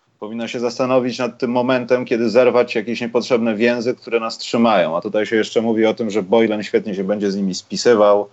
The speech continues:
Zach LaVine, kiedy będziemy zdrowi, awansujemy do playoffów na wschodzie. Nie, nie. W tym drafcie się poprawi na pewno sytuacja. Będzie potem w sezonie Carter wo-,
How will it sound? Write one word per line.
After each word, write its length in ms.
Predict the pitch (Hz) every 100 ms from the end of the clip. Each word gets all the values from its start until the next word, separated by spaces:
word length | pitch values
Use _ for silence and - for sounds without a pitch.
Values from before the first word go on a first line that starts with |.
| _ _ _ _ _
Zach 300 | 98 123 120
LaVine, 340 | 117 107 117 113
kiedy 200 | 113 104
będziemy 440 | 117 113 120 110
zdrowi, 420 | 95 98 117 113
awansujemy 600 | 104 107 104 110 101 104
do 100 | 101
playoffów 600 | - 101 98 117 120 104
na 120 | 107
wschodzie. 520 | 101 - 107 101 95 95 _ _ _ _ _ _ _ _ _ _ _ _ _ _ _ - - - - - - _ _
Nie, 360 | 110 143 92 - _ _ _ _ _
nie. 280 | 107 127 - - _ _ _ _ _ _ _ _ _
W 60 |
tym 160 | 135 135
drafcie 360 | 143 160 151 117
się 140 | 110
poprawi 360 | 107 113 98 92
na 120 | 92
pewno 280 | 92 85 82
sytuacja. 640 | 92 92 92 98 117 104
Będzie 380 | 95 90 90 82 87 _
potem 460 | 85 87 87 85
w 80 | 82
sezonie 400 | - 87 87 85 -
Carter 420 | 92 98 92 90
wo-, 240 | 90 90